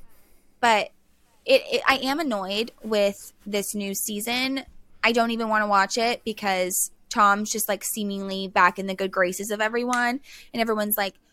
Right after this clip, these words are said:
commenting, "You don't know what he's, like, what he's put in to these relationships." It's like, "Oh, Rachel hasn't put anything in. Like, she's been in treatment for the past three months. Like, why are we s-, why are we making her the problem still? Like,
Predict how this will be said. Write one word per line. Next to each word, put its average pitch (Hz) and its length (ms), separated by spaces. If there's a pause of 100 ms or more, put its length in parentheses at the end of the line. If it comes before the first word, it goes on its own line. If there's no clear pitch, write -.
(160)
commenting, 202 500
"You 262 160
don't 294 200
know 233 580
what 247 180
he's, 233 400
like, 202 220 (440)
what 254 160
he's 240 220
put 233 200
in 214 440 (140)
to 220 340 (340)
these 233 240
relationships." 214 540
It's 208 140
like, 214 240 (300)
"Oh, 262 300 (140)
Rachel 233 340
hasn't 240 300
put 240 100
anything 220 320
in. 214 120
Like, 226 120
she's 226 260
been 220 200
in 208 180
treatment - 720
for 214 100
the 196 60
past 202 300
three - 120
months. 117 380
Like, 185 300 (520)
why 240 360
are 240 160
we 226 140
s-, - 200 (140)
why 226 240
are 220 100
we 220 80
making 214 360
her 220 180
the 214 80
problem 247 400
still? 180 360
Like, - 300